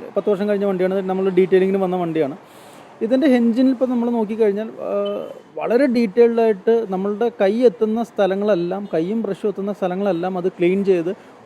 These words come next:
ഒരു പൊടി പോലും കണ്ടുപിടിക്കാൻ പറ്റാത്ത രീതിയിൽ നമ്മളതിനെ ഡ്രസ്സ് ചെയ്തെടുക്കും. പിന്നെ ഇത് എത്ര നാൾ ലാസ്റ്റ് ചെയ്യും എന്നുള്ളതും ഭയങ്കര ഇമ്പോർട്ടൻറ്റ് ചോദ്യമാണ്. നമ്മളൊരു വണ്ടിക്ക് ഇത് കുറച്ചധികം പൈസയൊക്കെ മുടക്കി ഇത് ചെയ്ത് കഴിഞ്ഞിട്ടും നമ്മളുടെ മെയിൻ്റനൻസ്, കസ്റ്റമറിൻ്റെ മെയിൻ്റനൻസ് ഭയങ്കര ഇമ്പോർട്ടൻറ്റ് ഫാക്ടറാണ്.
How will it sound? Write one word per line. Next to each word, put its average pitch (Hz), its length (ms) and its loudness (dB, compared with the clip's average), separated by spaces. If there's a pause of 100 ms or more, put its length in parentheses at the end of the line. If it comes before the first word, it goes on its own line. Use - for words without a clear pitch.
ഒരു 214 160 2
പൊടി 220 220 6
പോലും 262 220 8
കണ്ടുപിടിക്കാൻ 226 440 4
പറ്റാത്ത 185 320 -2
രീതിയിൽ 190 300 0
നമ്മളതിനെ 190 360 -6
ഡ്രസ്സ് 180 200 -6
ചെയ്തെടുക്കും. 123 360 -2 (500)
പിന്നെ 262 360 4
ഇത് 254 140 4
എത്ര 254 120 -4 (100)
നാൾ 277 100 0 (140)
ലാസ്റ്റ് 214 340 -2
ചെയ്യും 262 180 0
എന്നുള്ളതും 240 420 0
ഭയങ്കര 220 340 0
ഇമ്പോർട്ടൻറ്റ് 202 340 0 (140)
ചോദ്യമാണ്. 185 420 4 (180)
നമ്മളൊരു 202 420 2
വണ്ടിക്ക് 190 320 0 (120)
ഇത് 196 100 -10 (120)
കുറച്ചധികം 185 440 0
പൈസയൊക്കെ 190 360 0
മുടക്കി 185 260 -2
ഇത് 175 140 -16
ചെയ്ത് 180 240 2
കഴിഞ്ഞിട്ടും 156 360 -4 (1300)
നമ്മളുടെ 262 520 0 (440)
മെയിൻ്റനൻസ്, 196 520 -2
കസ്റ്റമറിൻ്റെ 240 500 -2 (100)
മെയിൻ്റനൻസ് 214 720 -2
ഭയങ്കര 190 360 -2
ഇമ്പോർട്ടൻറ്റ് 175 420 -2
ഫാക്ടറാണ്. 143 420 -6